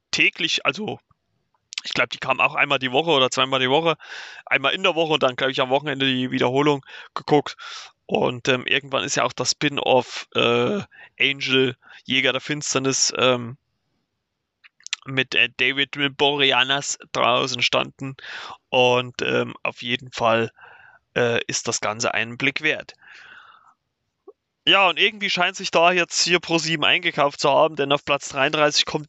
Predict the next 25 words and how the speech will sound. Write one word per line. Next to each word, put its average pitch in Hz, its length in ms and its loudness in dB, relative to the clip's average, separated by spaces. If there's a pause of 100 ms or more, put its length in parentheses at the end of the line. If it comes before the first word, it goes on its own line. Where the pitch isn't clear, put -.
eine 151 140 0
nächste 156 360 2
Serie, 135 320 4
die 135 120 2
auch 160 260 2
lange 147 320 2
Zeit 147 400 0
oder 107 300 -2
eigentlich, 123 280 0
glaub 123 200 -2
ich, - 100 -4
ausschließlich 190 600 0
bei 120 120 2
Pro 131 140 -4
sieben 139 320 -2
lief. 165 300 -6 (960)
Akte 214 340 0
X - 500 0
oder 165 200 2
die 160 140 2
X-Files. 92 680 0
Die 170 140 0
F-B-I-Agenten 196 840 0
Fox - 340 -2
Mulder, 180 500 6